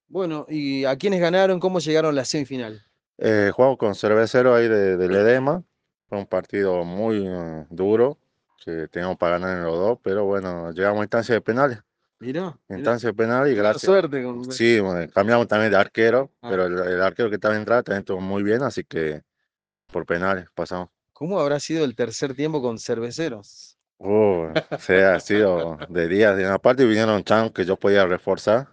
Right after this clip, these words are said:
Speaker 2: y vinieron a dar su granito de arena, así que eso también agradezco mucho.
Speaker 1: Bueno, y ahora semifinal y final, ¿cómo sería eso? ¿A quiénes tocaría? ¿A quiénes hay posibilidad de jugar?
Speaker 2: Eh, no, ahora nos tocaría con otro equipo del Edema,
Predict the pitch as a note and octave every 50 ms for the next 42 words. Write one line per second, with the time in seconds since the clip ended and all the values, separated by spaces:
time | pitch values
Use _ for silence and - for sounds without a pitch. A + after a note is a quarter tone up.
0 | _ - - F2 E2+ E2+ E2 E2 D#2+ E2+ E2 F2 F#2+ G2 G2+ G2 F#2 E2+ E2 E2+
1 | E2 E2+ F2+ F2+ - F#2 F2 F2 F2+ F#2+ F#2+ - F#2+ F2+ F2+ F#2+ G2+ A#2 C3 A2+
2 | - F#2 - - F2+ F#2 - - - G2+ F#2+ F#2 F#2 E2+ E2+ F2 F2 E2+ - -
3 | F2+ F2 E2+ E2 E2 F2+ G2+ G2+ - - _ _ _ _ - A#2+ B2 A#2 A2+ A#2
4 | A#2+ C3+ E3 F3+ E3 C3 - - - C#3 C3+ C#3 C3 - - C#3 C#3+ D3+ D#3 D#3
5 | D#3 D3 C3 A#2 B2+ B2 B2+ B2+ A#2+ A#2 A#2 - C3+ C#3+ C3+ A#2+ - A#2+ B2 B2+
6 | B2+ B2 B2+ C#3 D3 C3 - C3+ B2 A#2 C3 C3+ B2+ - - B2 A2 A#2 A2 A#2
7 | B2+ C3+ C3+ C3 B2+ B2 _ - B2+ B2 A#2+ A2+ - - - _ _ _ _ -
8 | B2+ C3+ C3 - - B2 - - B2+ B2+ B2+ B2+ B2+ A#2 - - B2 C3 C#3 -
9 | - G#2 F#2+ F#2+ F#2 F2+ F#2 F#2+ F#2+ F2+ F#2 G#2+ A2+ A#2 A2+ G#2+ F#2 - F2 -
10 | G#2+ G2 G#2+ A2+ A2 - - F2+ E2+ F2+ G#2+ - A2+ G#2 - A2 A2 - G#2+ F#2+
11 | F2+ F2+ F#2+ G#2 G#2+ A#2 B2+ D3+ F3+ F#3